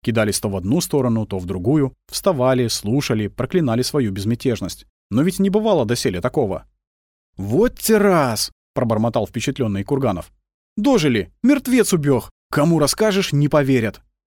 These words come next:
"И что будем делать, товарищ лейтенант?" — поинтересовался Резун.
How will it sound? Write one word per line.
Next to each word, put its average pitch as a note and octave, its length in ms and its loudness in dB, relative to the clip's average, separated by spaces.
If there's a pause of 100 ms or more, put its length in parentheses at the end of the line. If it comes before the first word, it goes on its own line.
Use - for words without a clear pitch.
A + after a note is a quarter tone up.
"И - 100 0
что A3+ 180 0
будем G#3+ 220 2
делать, G3+ 320 2
товарищ F#3+ 360 2
лейтенант?" — C#3+ 460 -2 (340)
поинтересовался G2+ 680 -4
Резун. G2+ 400 -4